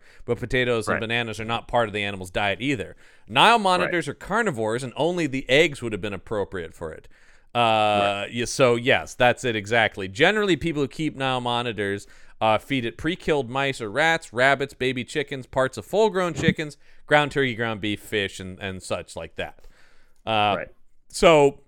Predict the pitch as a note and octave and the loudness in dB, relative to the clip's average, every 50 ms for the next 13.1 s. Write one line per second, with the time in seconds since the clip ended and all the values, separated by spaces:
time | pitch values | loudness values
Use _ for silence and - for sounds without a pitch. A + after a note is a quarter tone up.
0 | - - D#3+ E3 C#3+ B2+ C#3+ D#3 D3 - - - - - E3+ - A4+ - - - | -10 -8 -8 -8 -8 -4 -4 -4 -4 -4 -8 -18 -20 -20 -20 -8 -4 -4 -4 -4
1 | - A#5+ B5 B5+ C6+ C6+ A5+ A5 - _ - - B3+ A3 D3+ E3 D#3 - - - | -6 -12 -16 -16 -18 -20 -20 -20 -20 _ -12 -8 -8 -6 -4 -6 -6 -8 -8 -8
2 | - C3+ B2+ A2+ F2 D2 E2 F2 - - - - - - - - - - - - | -4 -4 -2 -2 -4 -8 -12 -14 -14 -16 -18 -20 -20 -20 -20 -20 -20 -20 -20 -20
3 | - - - - - - - - - - - - G3 F#3 C#3+ - - C3+ D3+ D#3 | -20 -20 -20 -20 -20 -20 -20 -20 -20 -20 -6 6 8 8 10 10 8 6 6 6
4 | D3 C#3+ - C#3+ C3 B2+ - - G#2 G2 F#2 F2+ - - - F#2 D#2 - - - | 6 6 6 4 4 4 2 0 2 2 2 0 -2 -6 -6 -6 -6 -8 -10 -16
5 | _ - - - - F#2+ F2+ F2 E2 - - - - - - - - - - G#2 | _ -20 -14 -8 -4 -2 -2 -2 -4 -8 -12 -18 -20 -20 -20 -20 -16 -10 -10 -10
6 | - - - _ _ - - F#2+ G2 F3 G#3 A3+ - - A2 G#2 - G#2+ G2 G2 | -10 -10 -14 _ _ -6 -2 -2 0 0 0 2 4 4 4 4 4 2 2 0
7 | G2 - G2+ F#2 F2+ F#2 F#2+ - - _ - G2 F#2+ - G2 F#2 F#2 F2 F2+ F#2 | 0 0 0 0 0 0 -2 -4 -6 _ -2 -2 -2 -2 -2 -4 -4 -4 -6 -6
8 | F2+ E2+ E2+ E2+ - - F#2+ F2 - - - D#2+ D2+ D2+ - - - E2 D2 C#2 | -6 -6 -8 -10 -12 -14 -14 -14 -12 -12 -10 -10 -8 -8 -8 -10 -12 -14 -14 -14
9 | - - - C2 B1 - - - G#3+ C4 G#3 C#3+ B2+ G#2+ D#3+ D#3 G#2+ - - A2 | -14 -14 -14 -14 -10 -4 2 4 4 4 4 2 -2 -4 -4 -4 -6 -6 -2 0
10 | C#3 C3+ G2 C#2 - - C3 C3 A#2 F2 F2+ C3 A2+ F2+ G2 A2+ A#2+ B2+ D#3+ F#3 | 2 2 2 0 -4 -2 0 0 0 0 -2 -6 -6 -6 -6 -6 -8 -6 -4 -2
11 | G#3 G#3+ A3 A#3 B3 B3+ - - B3 C4 B3+ F#3+ - - F#4 E4 C4+ - - - | 0 2 2 2 2 2 0 0 0 0 0 0 2 2 2 2 2 0 -6 -10
12 | - - _ - _ _ _ _ _ _ - _ _ - D#3+ E3 E3 E3 D#3+ D#3+ | -14 -18 _ -20 _ _ _ _ _ _ -20 _ _ -2 2 4 6 6 6 6
13 | D#3+ | 6